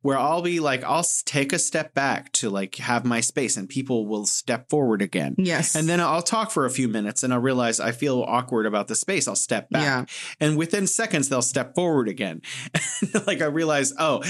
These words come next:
Speaker 1: usually the second time I'll catch myself and realize, ah, this is the space that's going to be maintained no matter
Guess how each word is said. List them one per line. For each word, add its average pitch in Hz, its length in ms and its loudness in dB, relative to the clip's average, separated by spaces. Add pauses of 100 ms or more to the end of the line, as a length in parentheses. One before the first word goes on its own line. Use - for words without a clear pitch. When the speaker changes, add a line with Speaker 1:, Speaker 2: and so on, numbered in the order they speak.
(120)
Speaker 1:
usually 233 320 0
the 190 100 0
second 185 400 0
time 160 220 2
I'll 120 80 2
catch - 300 0
myself 110 420 -2
and 101 120 -6
realize, 107 440 0
ah, 101 280 0
this 156 200 0
is 160 140 -2
the 151 100 0
space 135 360 0
that's 120 160 -4
going 127 280 0
to 120 60 -2
be 113 120 -6
maintained 110 440 -4
no 104 60 -4
matter 104 260 -4